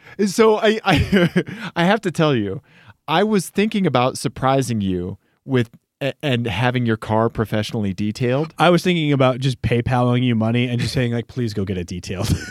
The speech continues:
Speaker 1: But I was worried that you would feel bad if I had that done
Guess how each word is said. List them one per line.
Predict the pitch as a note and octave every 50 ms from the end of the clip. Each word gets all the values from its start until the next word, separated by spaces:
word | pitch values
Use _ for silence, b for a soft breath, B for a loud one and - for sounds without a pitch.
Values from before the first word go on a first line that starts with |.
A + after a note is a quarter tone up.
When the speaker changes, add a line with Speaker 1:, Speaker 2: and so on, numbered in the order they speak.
| G#5+ A5+ B B B B B B B B B G#3+ D#3+ B _ -
Speaker 1:
But | G3 G#3+ G#3 -
I | G3 G3 G#3+
was | G#3+ G#3 E3+ D3+
worried | D3 E3 F#3+ G#3+ A#3 A#3+ A3 F3
that | F3 F3 E3 D#3
you | D#3+ D#3+
would | D#3+ D3 -
feel | - - D#3+ D#3 D3+ C3+
bad | A2 G#2 C3 C#3 C#3+ C#3+ C3+ A#2+ A2 A2 G#2+ - -
if | D3 C#3+ A#2 -
I | - B2+ B2+ B2
had | A#2+ A2 B2 B2 A#2 A2+
that | A2 G2+ A2 A#2
done | G#2 A2+ A2 A#2 B2 B2+ C#3 C#3+